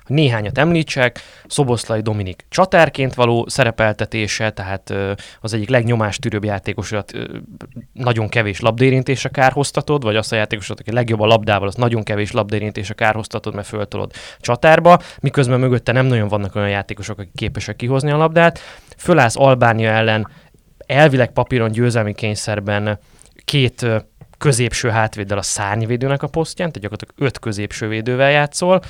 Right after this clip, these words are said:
Ö, nyilván nem úgy sikerülnek a labdakihozatalok,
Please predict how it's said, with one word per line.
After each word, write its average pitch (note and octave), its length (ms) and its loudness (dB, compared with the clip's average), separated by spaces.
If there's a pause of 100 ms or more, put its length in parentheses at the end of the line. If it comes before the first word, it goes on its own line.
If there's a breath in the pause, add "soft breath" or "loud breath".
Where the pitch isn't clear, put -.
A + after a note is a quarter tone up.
(540 loud breath)
Ö, A#2 200 -4
nyilván A#2 340 0
nem G#2+ 260 -2 (120)
úgy A2 60 -4
sikerülnek D3 460 0
a D#3 60 2
labdakihozatalok, E3 880 2